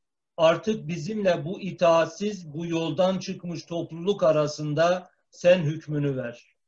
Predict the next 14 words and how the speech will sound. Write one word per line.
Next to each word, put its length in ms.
Yirmi 360
altıncı 500
ayet. 460
Buyurdu 640
ki 220
o 280
kutsal 560
yer 140
onlara 580
kırk 320
yıl 180
boyunca 480
haram 340
kılındı. 720